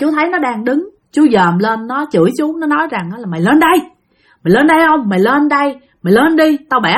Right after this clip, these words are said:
lội chân mày cho mày coi, mày lên đây, mày đứng dưới hoài vậy, lên đây. Thì chú không có chạy ra thêm nữa, tại vì bây giờ chú đang đứng dưới biển, nó thì đứng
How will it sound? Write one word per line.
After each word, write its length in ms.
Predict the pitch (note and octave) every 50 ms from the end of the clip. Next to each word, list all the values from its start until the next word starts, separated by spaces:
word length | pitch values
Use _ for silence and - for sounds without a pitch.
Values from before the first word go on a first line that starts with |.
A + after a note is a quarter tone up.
| D#4+
lội 260 | E4 A#3+ F#3 G#3+ C4+ D4
chân 240 | - E4+ E4 E4
mày 100 | D4 A3
cho 120 | G#3 C4 C4+
mày 120 | B3+ A3
coi, 300 | G#3 G#3+ B3+ C4 C#4 C#4
mày 100 | A#3+ G#3
lên 220 | G#3 B3+ D4+ E4 E4
đây, 200 | D#4+ D#4 E4 D#4+
mày 240 | - - _ G3 F#3+
đứng 220 | A#3 D#4 G4+ G#4
dưới 100 | G4+ A4 F#4
hoài 240 | C#4+ A3+ G#3 G#3 G#3 G#3
vậy, 120 | G#3 A#3
lên 200 | C4+ D4 D#4 D#4+
đây. 180 | D#4 D4 D4+ D4 - - _ _ - - _ _ - _ _ _ -
Thì 200 | - G#3+ G#3 G3+ -
chú 80 | E4 F#4 A4 B4+ B4
không 200 | - E4+ D4 D#4
có 80 | F4 F4+ -
chạy 220 | A3 F3+ G#3 A#3+
ra 160 | C4 C4+ C4+ C4+
thêm 240 | C#4+ C#4+ C4+ C4+ B3+
nữa, 220 | G#3 E3+ F3 A#3 F4+ -
tại 160 | A3 G3+ A3 G#3+
vì 100 | G#3+ F#3
bây 120 | G#3 B3+
giờ 300 | A3 G#3+ G3 F#3 F#3 F3+ F3+ F3+
chú 160 | D4 E4 F#4
đang 300 | E4+ C#4 B3+ B3+ B3 B3
đứng 260 | C4 D4 F4 G#4 G4
dưới 100 | F4+ F4+ D4
biển, 220 | A3 E3+ F3+ B3 C#4+
nó 180 | D4 D4+ F#4+ G4
thì 60 | B3
đứng 140 | F#3+ G#3 C4